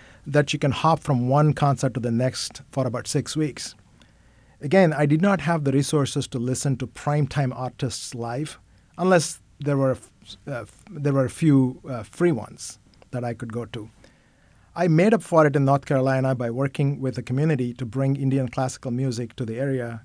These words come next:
and create cultural diversity. I was the president of the Indian Classical Music and Dance Society in Raleigh, North Carolina. Um, I presided over the I C M D S board to select and solicit artists to perform for this fledgling organization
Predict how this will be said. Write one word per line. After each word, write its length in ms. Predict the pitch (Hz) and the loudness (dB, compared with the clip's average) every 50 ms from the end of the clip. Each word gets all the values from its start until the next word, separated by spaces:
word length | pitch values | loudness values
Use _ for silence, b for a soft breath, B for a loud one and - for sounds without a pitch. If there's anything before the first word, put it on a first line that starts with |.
| _ - | _ -10
and 160 | 127 113 110 | -10 -10 -8
create 340 | - - 131 127 120 113 - | -4 -2 -2 -2 -2 -2 -4
cultural 380 | - 131 127 - - 131 123 | -4 -4 -4 -4 -4 -6 -6
diversity. 640 | 117 107 113 107 120 117 - - 143 123 127 127 127 _ _ _ b b b b b b b b b b b b b b b | -6 -6 -8 -10 -8 -8 -8 -8 -10 -10 -12 -14 -16 _ _ _ b b b b b b b b b b b b b b b
I 140 | b 151 165 | b 4 6
was 160 | 185 202 160 | 6 6 4
the 80 | 190 | 2
president 500 | 147 - - 170 175 175 165 165 165 156 156 | 0 4 6 6 6 6 6 4 4 2 2
of 160 | 151 135 117 | 0 -2 0
the 180 | 123 127 123 131 | 0 -2 0 0
Indian 340 | 151 151 139 147 147 131 | 0 2 2 2 2 0
Classical 460 | 120 - 143 143 143 - - - 143 120 | 0 -2 -2 -2 -2 -2 -2 -2 0 2
Music 360 | 117 123 127 117 117 139 135 | 4 4 2 2 0 0 0
and 140 | 127 117 110 | 0 -2 0
Dance 220 | 127 131 135 131 | 0 -2 -4 -4
Society 520 | - 139 - 147 143 143 139 - 160 160 - _ b b b b b b b b - | -6 -4 -2 -2 -2 -2 -2 -4 -6 -6 -8 _ b b b b b b b b -4
in 200 | 151 131 117 117 120 | -2 -2 0 -2 -2
Raleigh, 280 | 123 120 120 120 120 | -4 -4 -2 -2 -2
North 200 | 117 117 113 110 | -2 -4 -4 -6
Carolina. 520 | - 127 123 127 135 147 156 175 185 180 170 b b b b b b b b b b b b b b b b b b | -6 -6 -4 -4 -4 -4 -4 -4 -4 -6 -8 b b b b b b b b b b b b b b b b b b
Um, 320 | 143 131 127 127 139 - - _ - | -10 -8 -6 -6 -6 -8 -10 _ -6
I 100 | 151 147 | -6 -4
presided 440 | - - 151 - 196 196 196 196 165 | -4 -2 0 4 4 4 4 4 4
over 240 | 160 156 143 147 | 4 4 4 2
the 100 | 139 135 | 2 2
I 60 | 131 139 | 0 0
C 240 | 139 - - 147 | -2 -2 0 0
M 100 | 131 127 | 0 0
D 120 | 120 127 127 | 0 0 -2
S 320 | 123 123 - - - - | -4 -4 -6 -10 -12 -12
board 560 | - 156 113 110 139 151 151 139 127 123 139 - _ _ _ | -12 -10 -4 -2 0 2 2 0 0 -2 -6 -10 _ _ _
to 80 | - 139 | -6 -6
select 460 | 127 - - 135 135 139 135 _ - | -6 -4 -2 -2 -2 -2 -4 _ -8
and 140 | 156 127 117 | -8 -6 -6
solicit 420 | - 135 127 139 131 - 135 110 - - | -6 -4 -4 -4 -4 -4 -6 -8 -8 -10
artists 400 | 131 131 - - 147 139 - - | -12 -12 -10 -8 -8 -8 -8 -10
to 100 | - 120 | -12 -12
perform 460 | - 127 - - 143 135 131 135 127 | -12 -12 -10 -6 -4 -2 -2 -2 -4
for 180 | - - 131 | -4 -6 -8
this 260 | 120 117 123 107 - - | -6 -6 -8 -10 -12 -16
fledgling 540 | - - - 139 135 131 - 135 127 123 127 | -14 -8 -4 -4 -4 -4 -4 -4 -4 -4 -6
organization 760 | 127 131 120 123 123 117 113 156 180 160 - 131 120 123 120 | -8 -8 -8 -8 -6 -6 -4 -4 -4 -2 -2 -2 -4 -4 -6